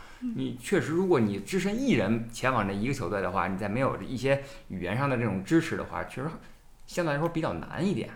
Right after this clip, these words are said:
Speaker 2: 出去的话。还有一个就是留洋要找对方向，因为如果你去一些可能那个联赛本身基础不是很好的联赛的话，留洋并不是太有意义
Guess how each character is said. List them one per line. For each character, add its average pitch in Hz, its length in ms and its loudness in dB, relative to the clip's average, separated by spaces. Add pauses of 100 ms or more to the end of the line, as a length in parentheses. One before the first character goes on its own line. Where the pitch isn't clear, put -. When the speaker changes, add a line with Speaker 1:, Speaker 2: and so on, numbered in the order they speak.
(340)
Speaker 2:
出 104 160 -4
去 92 80 -2
的 82 100 -2
话。 78 160 -6
还 160 140 0
有 185 140 4
一 123 200 0
个 151 80 2
就 139 100 -2
是 117 200 0 (260)
留 135 140 2
洋 185 240 4 (100)
要 170 220 4
找 87 160 -2
对 185 100 -6
方 262 320 0
向， - 160 -4 (180)
因 185 120 -4
为 254 100 -2 (560)
如 175 160 0
果 262 100 2
你 131 140 2
去 214 220 -2
一 147 40 0
些 208 320 0 (720)
可 110 120 0
能 175 280 2
那 214 100 4
个 143 60 4
联 131 180 4
赛 190 100 2
本 - 160 -2
身 220 360 2 (120)
基 247 140 0
础 139 180 2
不 147 140 6
是 302 60 12
很 190 180 6
好 101 240 4
的 78 80 -4
联 98 160 0
赛 196 220 6
的 196 100 4
话， 92 220 4
留 123 180 4
洋 302 180 6
并 185 440 4 (320)
不 143 120 0
是 151 280 6
太 147 160 4
有 90 100 4
意 92 100 2
义 78 280 -4